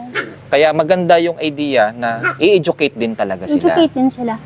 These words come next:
Speaker 1: Para bigyan sila ng another options na itong gagawin, itong
Speaker 2: Mm-mm.
Speaker 1: gagawin nyo muna para hindi na galawin to, yung mga naitatanim.
Speaker 2: Tama,
Speaker 1: Tama po
Speaker 2: tama,
Speaker 1: ba?
Speaker 2: tama.
Speaker 1: Yun pa yung pa-, isang
Speaker 2: Opo,
Speaker 1: mga
Speaker 2: isa po
Speaker 1: ginagawang
Speaker 2: yun.
Speaker 1: projects.
Speaker 2: At saka hindi lang po sa mga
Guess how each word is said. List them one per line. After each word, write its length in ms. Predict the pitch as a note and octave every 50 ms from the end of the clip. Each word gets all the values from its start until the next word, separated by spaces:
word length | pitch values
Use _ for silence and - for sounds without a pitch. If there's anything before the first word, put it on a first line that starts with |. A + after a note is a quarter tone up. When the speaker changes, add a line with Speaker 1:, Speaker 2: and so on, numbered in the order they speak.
| -
Speaker 1:
Para 220 | - - B2 B2 B2
bigyan 320 | A#2+ C3+ B2 A#2 D3 C#3+
sila 160 | - C#3+ C#3
ng 160 | C3+ C3 B2+ -
another 400 | B2 B2+ B2+ B2 A#2 B2 B2 -
options 460 | - F#3+ - - - F#3+ F#3 - E3+
na 40 | C#3
itong 200 | E3+ - F4+ B3+
gagawin, 640 | B3 C4 B3 A3+ A#3+ A#3+ A#3+ A#3+ A#3 A3 F#3 D#3 D3+ D#3+
itong 260 | D#3 - - G3+ F#3+
Speaker 2:
Mm-mm. 80 | F#3+ F#3+
Speaker 1:
gagawin 240 | F#3 F#3+ G3 G3 F#3+
nyo 120 | G3 G3+
muna 340 | A3+ B3+ A#3+ G3+ G3 G#3 G#3+ G#3+ -
para 240 | - G#3+ A#3+ C4 C4
hindi 260 | C4 C4+ C4+ A#3 C4+
na 120 | C4 C4+ B3+
galawin 400 | G3 A3+ A#3 A3+ G#3+ G#3+ G3+ F#3
to, 240 | - A3 G#3 F3
yung 160 | - F3+ F#3 F#3+
mga 160 | F#3 G3 F#3+
naitatanim. 640 | F#3+ F#3+ F#3+ - E3+ E3+ - - D#3+ E3+ E3+ D#3+ D4+
Speaker 2:
Tama, 200 | D#4 D4 C4+ B3
Speaker 1:
Tama 220 | - D3 D#3+ E3 E3+
po 160 | E3 D#3+ D3+
Speaker 2:
tama, 60 | C3+ C3
Speaker 1:
ba? 80 | C#3 F3
Speaker 2:
tama. 140 | - B3+ -
Speaker 1:
Yun 180 | C#3 D#3 E3 E3
pa 100 | - E3
yung 160 | E3 E3 E3 D#3
pa-, 140 | D3+ D3 C#3+
isang 240 | - - D3 C#3+
Speaker 2:
Opo, 80 | C#3+ -
Speaker 1:
mga 140 | C4+ C#3+ C#3
Speaker 2:
isa 80 | C3+ C3+
po 100 | C3 B2+
Speaker 1:
ginagawang 460 | - C4+ - C3 - - - - -
Speaker 2:
yun. 60 | D4
Speaker 1:
projects. 360 | - G#2 G2+ G2+ A2+ - _
Speaker 2:
At 140 | - - G4+
saka 160 | - A4+ - A4
hindi 240 | A4 A4 G#4 F#4+ G4+
lang 160 | F#4 F#4+ F#4+
po 120 | E4+ F#4+ F#4
sa 120 | - F#4+
mga 200 | E4+ E4 E4 D4+